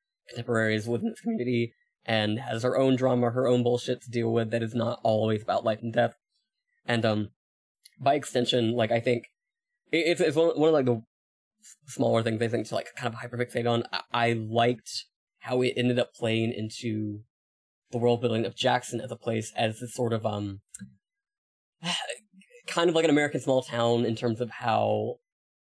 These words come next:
I, some-, something that's fascinating to me about The Last of Us, 'cause it feels, like, very intentional in how they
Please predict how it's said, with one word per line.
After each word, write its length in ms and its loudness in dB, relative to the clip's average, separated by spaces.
I, 100 4
some-, 200 -2
something 140 2
that's 140 2
fascinating 360 2
to 60 -2
me 60 2
about 80 -4
The 60 -2
Last 200 0
of 60 0
Us, 80 -6
'cause 140 -4
it 140 -4
feels, 220 0
like, 100 -4
very 160 0
intentional 420 -4
in 80 -2
how 180 -4
they 200 -6